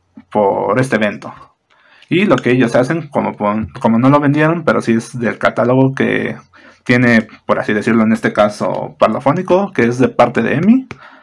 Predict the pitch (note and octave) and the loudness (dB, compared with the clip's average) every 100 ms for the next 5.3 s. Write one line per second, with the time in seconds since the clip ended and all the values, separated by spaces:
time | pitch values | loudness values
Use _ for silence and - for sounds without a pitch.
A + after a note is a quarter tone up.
0 | - _ _ A2 - - G#2 G#2 G2+ G#2 | -20 _ _ -8 -6 -4 -2 0 -2 -4
1 | G#2 - - - - - A#2 A2+ - D#3+ | -8 -16 -20 -20 -14 -2 2 2 4 4
2 | E3 A3 C4 - - A2 G#2+ G#2+ G#2+ A2 | 4 2 0 -10 -10 -6 -4 -4 -6 -6
3 | G#2+ G#2 G#2+ G#2+ A#2 B2 A#2 A#2 A2 G#2 | -8 -8 -6 -6 -8 -6 -2 0 0 -4
4 | - - - - _ _ - A2+ A2+ A2 | -10 -20 -20 -20 _ _ -12 -10 -4 -4
5 | G#2+ A2+ G#2 | -2 -2 -4